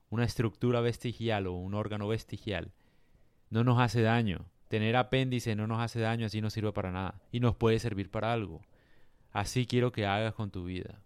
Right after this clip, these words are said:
O sea, uno no sabe para qué le va a servir una habilidad. No la descartes, no busques siempre el objetivo. O sea, porque la mayoría de gente estudia algo para tener plata, pero entonces, si esto no me sirve para nada, pero si la caligrafía no me sirve para nada.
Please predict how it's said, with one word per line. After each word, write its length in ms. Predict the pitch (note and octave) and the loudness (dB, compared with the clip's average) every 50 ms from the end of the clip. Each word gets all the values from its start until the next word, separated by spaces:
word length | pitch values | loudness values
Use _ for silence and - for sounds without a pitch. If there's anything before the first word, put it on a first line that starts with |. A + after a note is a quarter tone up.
| - | -18
O 140 | - - - | -16 -14 -10
sea, 400 | - - A#2 A2+ A2 G2 - - - - - - _ | -6 -4 -2 0 0 -2 -2 -6 -12 -20 -20 -14 _
uno 220 | - A#2 B2 C3+ | -4 -2 0 0
no 140 | C#3 C#3 C3+ | 0 0 -2
sabe 500 | A#2+ - B2 A#2 A#2+ B2 B2+ B2 B2+ B2 | 0 4 4 6 6 6 6 4 2 0
para 180 | - A#2+ A2 G#2+ | 0 0 0 0
qué 80 | G2+ | 0
le 80 | G2+ G#2 | 0 0
va 80 | A2 A2+ | 0 0
a 40 | |
servir 280 | A2 A2+ A2 G#2 G#2+ A2 | -2 -2 -4 -2 -2 -2
una 140 | A2+ A#2 A#2 | 0 0 0
habilidad. 520 | A#2 A2+ G#2+ G2 F#2 F#2 G2 G2+ G2+ - - - - - - - | 0 2 2 2 2 2 0 0 0 -2 -6 -14 -20 -18 -8 -2
No 120 | A2+ A2+ | 2 4
la 100 | A#2+ C3+ | 6 8
descartes, 600 | C#3 C3 A2+ - - C3 B2+ B2+ - - G2+ F#2+ | 8 8 6 6 4 4 4 4 4 0 -4 -4
no 140 | G2+ G#2+ A#2 | -2 0 4
busques 340 | C3 C#3 C3+ - - C#3+ - | 4 4 4 4 0 -2 0
siempre 340 | - D3 C#3 C#3 B2+ C#3+ C3+ | -2 -2 -2 0 0 0 2
el 100 | C3 B2 | 2 2
objetivo. 680 | A2+ F#2+ G#2 G#2 - - A#2 A#2+ A#2+ G2+ F2 - - _ - - - - - - - - | 0 0 -4 -6 -4 -2 0 0 0 0 -2 -6 -10 _ -20 -20 -20 -20 -20 -20 -20 -20
O 40 | - | -6
sea, 160 | - C#3 C3 | -2 0 0
porque 200 | A2 A2 G2+ - | 0 0 0 0
la 120 | A2 A2 G#2 | 0 2 2
mayoría 280 | G#2 G#2 G2 G2 A2 | 2 2 2 2 2
de 60 | A#2+ A#2+ | 2 2
gente 200 | A#2 A#2+ A#2 C3 | 2 0 0 -2
estudia 360 | A2+ - B2+ A#2+ B2 B2+ A#2+ | -2 -2 0 0 2 2 2
algo 200 | A#2+ B2 A2+ A#2 | 2 0 0 0
para 200 | B2+ A2+ G2+ F#2 | 0 0 0 0
tener 280 | F2 F2+ F2+ F#2 F#2 | -2 -4 -4 -4 -4
plata, 400 | - - A#2+ B2 A#2+ A#2 - G#2 | -2 0 2 2 2 2 0 -4
pero 140 | F2+ F#2 F2+ | -6 -6 -8
entonces, 400 | F2 E2+ - G#2 G#2 A2 A2 G2+ - - - - - - - - - - | -8 -8 -10 -8 -8 -6 -8 -8 -10 -16 -20 -20 -20 -20 -20 -20 -20 -16
si 140 | - - A2 | -6 -4 -4
esto 160 | G2 - A#2 | -2 0 0
no 100 | A2 A2 | 0 0
me 100 | A2+ A2 | 0 -2
sirve 260 | - A#2 G#2 G#2+ A2 | -2 -2 -2 0 0
para 240 | - G#2 F#2+ F2+ F2+ | 2 2 2 2 0
nada, 480 | G2+ A#2 B2 B2+ B2 A#2+ A#2 A2+ G#2+ | 2 2 4 4 4 2 2 0 -2
pero 220 | G2 G2 F#2+ F#2 F2+ | -4 -6 -6 -6 -8
si 340 | F2 F#2+ F#2+ F#2+ F2+ F2 - - _ _ _ _ _ _ _ _ _ _ - | -10 -10 -12 -12 -12 -14 -16 -20 _ _ _ _ _ _ _ _ _ _ -10
la 120 | - G2+ | -8 -6
caligrafía 640 | - - G2 G2 G2+ G2 F#2+ F#2+ - - A2+ A#2 A2+ | -4 -4 -2 -2 -2 -2 -2 -2 -2 -2 -2 0 0
no 80 | A2+ A2+ | 0 0
me 100 | A2+ A2 | -2 -2
sirve 240 | - A#2 A2+ A#2 G2+ | 0 0 0 0 0
para 240 | - G#2 G2+ F#2 | 0 0 0 0
nada. 540 | F2+ G2+ A2 A#2 A#2+ A#2 A#2 A#2 A#2 A2+ A2+ | 0 0 0 2 2 2 2 0 -2 -4 -6